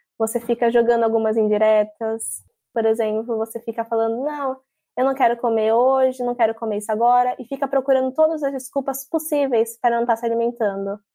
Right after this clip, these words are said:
Ficar fugindo de alguns encontros, então, são todos os momentos, né, que a gente acaba perdendo. Então, você deixa de sair com seus amigos, deixa de sair com a família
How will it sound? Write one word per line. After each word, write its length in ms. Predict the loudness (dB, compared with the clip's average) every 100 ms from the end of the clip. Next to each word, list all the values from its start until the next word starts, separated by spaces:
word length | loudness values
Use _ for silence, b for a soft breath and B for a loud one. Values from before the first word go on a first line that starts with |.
| _ _ -6
Ficar 200 | -2 0
fugindo 360 | 0 0 0
de 60 | 2
alguns 300 | 2 0 0
encontros, 680 | -2 2 2 2 0 -2 -2
então, 360 | -4 -2 -2 -6 _ _
são 440 | -18 0 2 2 2
todos 280 | 2 0 0
os 60 |
momentos, 680 | 0 2 2 0 -2 -4 -4
né, 140 | -4 -4
que 80 |
a 40 | -4
gente 160 | -4
acaba 260 | -2 -2 -2
perdendo. 640 | -2 -2 0 0 -2 -6 -8 _ _ _
Então, 160 | -2
você 180 | 0 2
deixa 240 | 2 2 -2
de 80 |
sair 180 | 0 0
com 60 | 0
seus 180 | -4 -2
amigos, 540 | 2 2 2 0 -2 -2
deixa 200 | -4 -4
de 80 |
sair 180 | 0 -2
com 100 | 0
a 20 |
família 560 | -4 0 0 2 0 -2